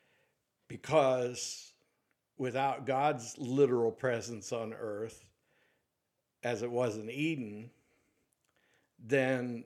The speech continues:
the next best thing then is the people of God and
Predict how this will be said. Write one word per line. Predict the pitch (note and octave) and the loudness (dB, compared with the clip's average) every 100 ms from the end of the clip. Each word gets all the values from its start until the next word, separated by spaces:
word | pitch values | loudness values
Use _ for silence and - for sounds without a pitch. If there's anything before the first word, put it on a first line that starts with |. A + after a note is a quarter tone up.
| - - | -14 -6
the | A#2+ | -2
next | C3 C3 - | -2 -2 -4
best | B2+ A#2 - - | -4 -4 -6 -2
thing | C#3+ D3+ C3 | 0 0 -2
then | A2+ G#2+ G#2 A2+ A#2+ | -4 -6 -8 -12 -10
is | A#2 A2+ A2 A2 - - - _ _ _ _ | -6 -4 -6 -8 -8 -10 -14 _ _ _ _
the | A#2+ | -14
people | A2 D3 D#3 A#2+ | -6 -6 -4 -4
of | G2 - | -4 -6
God | G2 E2+ E2 - _ _ _ _ _ _ _ _ _ _ | -6 -6 -8 -16 _ _ _ _ _ _ _ _ _ _
and | A#2+ A#2+ A2+ A2 G#2+ G#2+ | -6 -4 -4 -8 -10 -14